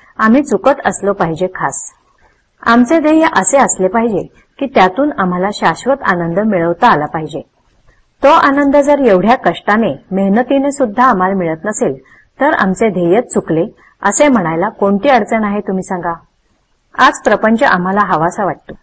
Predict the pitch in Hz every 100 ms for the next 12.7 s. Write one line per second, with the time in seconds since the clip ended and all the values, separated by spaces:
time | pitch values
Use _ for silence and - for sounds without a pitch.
0 | _ _ _ - 262 302 302 311 302 311
1 | 269 185 208 247 220 196 190 202 185 185
2 | - - 180 185 190 190 - 165 165 220
3 | - 175 - 190 - 202 151 165 156 -
4 | - 143 _ _ _ _ - 202 202 220
5 | 247 196 156 156 165 214 202 - _ _
6 | _ 220 220 302 - 196 247 240 185 208
7 | 170 185 202 202 156 - - _ _ _
8 | _ _ _ _ 233 262 - 320 311 302
9 | - 269 233 240 262 - 196 226 214 180
10 | 165 220 - - _ _ - 294 202 214
11 | 254 - 175 - 214 226 233 175 170 -
12 | 285 196 190 180 180 - 156